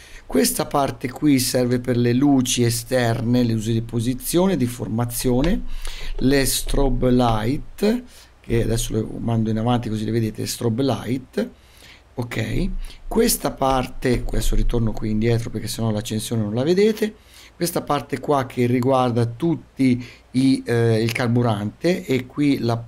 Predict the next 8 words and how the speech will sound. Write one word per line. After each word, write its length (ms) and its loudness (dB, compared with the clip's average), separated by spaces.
la 120 0
possibilità 540 -2
di 180 0
aprire 460 0
il 100 2
probe 460 0
per 240 -2
il 360 0